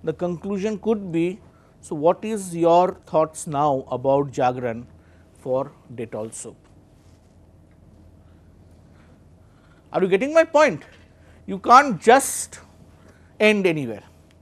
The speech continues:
So time, any, you may go with a certain preparation. With seven minutes, it may turn out to be three minutes.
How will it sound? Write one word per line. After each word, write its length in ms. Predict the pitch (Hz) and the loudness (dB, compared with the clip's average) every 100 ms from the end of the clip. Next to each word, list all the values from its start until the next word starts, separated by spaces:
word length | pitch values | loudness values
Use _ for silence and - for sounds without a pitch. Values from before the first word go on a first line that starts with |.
| _ _ _ _ _ _ | _ _ _ _ _ _
So 200 | - 269 - _ 202 | -14 -14 -14 _ 0
time, 440 | 214 269 311 302 233 _ _ - | 2 0 -4 -10 -16 _ _ -4
any, 400 | 190 233 294 - _ - - | -2 0 -2 -8 _ -20 -10
you 120 | 190 214 | -4 0
may 80 | 254 | 4
go 160 | 214 254 | 4 4
with 100 | 247 | 0
a 20 | 220 | -4
certain 180 | 214 226 | -4 -4
preparation. 640 | 208 190 226 214 - 104 - - _ _ _ _ - _ _ _ _ _ _ - | -6 -4 -2 -2 -4 -16 -18 -20 _ _ _ _ -20 _ _ _ _ _ _ -14
With 160 | 175 | -12
seven 320 | - 190 220 220 | -2 2 4 2
minutes, 340 | 180 147 - | -4 -6 -10
it 100 | 160 | -12
may 140 | 202 190 | -10 -6
turn 100 | 196 | -2
out 160 | 214 214 | -4 -2
to 60 | |
be 100 | 214 214 | -4 -4
three 80 | 226 | -8
minutes. 480 | 214 131 - - | -6 -8 -14 -20